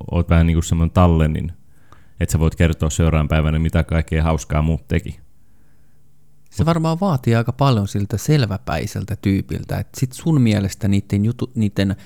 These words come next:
Speaker 2: humalaisten juttujen pitää olla aidosti hauskoja.
Speaker 1: Jep. Ja sun pitäisi olla pelkästään se, joka vaan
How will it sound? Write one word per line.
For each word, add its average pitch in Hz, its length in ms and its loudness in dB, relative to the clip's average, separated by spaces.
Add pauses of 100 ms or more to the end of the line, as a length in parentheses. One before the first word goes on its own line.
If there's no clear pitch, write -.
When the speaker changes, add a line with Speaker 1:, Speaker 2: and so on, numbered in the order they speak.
(220)
Speaker 2:
humalaisten 104 560 2
juttujen 98 380 0
pitää 98 200 -2
olla 95 160 -2
aidosti 110 480 0
hauskoja. - 920 -2 (160)
Speaker 1:
Jep. 92 160 0 (840)
Ja 95 60 2
sun 95 100 4
pitäisi - 280 0
olla 87 100 0
pelkästään 90 500 0
se, 90 100 0
joka 85 220 0
vaan 82 320 2